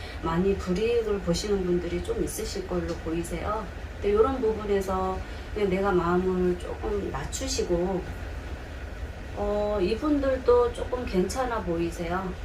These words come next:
근데 직장 내에서의 조금 힘드신 걸로 많이 보이시는데 이동수를 갖게 되면 하반기 지나서야 새로운 직장에 운이 들어오실 걸로 보이시기 때문에 조금 힘드시더라도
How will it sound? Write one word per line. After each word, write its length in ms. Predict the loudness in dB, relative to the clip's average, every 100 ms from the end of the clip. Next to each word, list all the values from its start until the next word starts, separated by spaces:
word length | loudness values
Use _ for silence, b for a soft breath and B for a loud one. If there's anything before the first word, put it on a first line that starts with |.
| -4
근데 140 | -2
직장 500 | -2 -2 2 2 2 0
내에서의 960 | -2 -2 -2 -2 0 0 0 2 0
조금 380 | -2 -8 -4 -4
힘드신 500 | -2 -2 -2 -2 -2
걸로 220 | 2 2 2
많이 260 | 0 -2 -2
보이시는데 840 | -2 -2 0 2 2 2 0 0 -4 -10 -10 -8 -4
이동수를 540 | -2 0 0 2 2 0
갖게 340 | -2 0 0
되면 720 | 2 2 2 2 2 2 0 -4 -8 -4
하반기 460 | 2 4 4 2 -2
지나서야 960 | 0 2 2 0 0 0 0 0 0 -2
새로운 420 | -2 -2 0 -2
직장에 400 | -4 -4 0 2
운이 520 | 2 2 0 2 2
들어오실 500 | 0 -2 -2 -4 -4
걸로 160 | -4 -6 -6
보이시기 500 | -2 -2 -2 -6 -6
때문에 640 | -4 -2 -2 -2 0 -2 -4 -10
조금 220 | -8 -6 -4
힘드시더라도 880 | -2 -2 -2 -4 -4 -4 0 2 2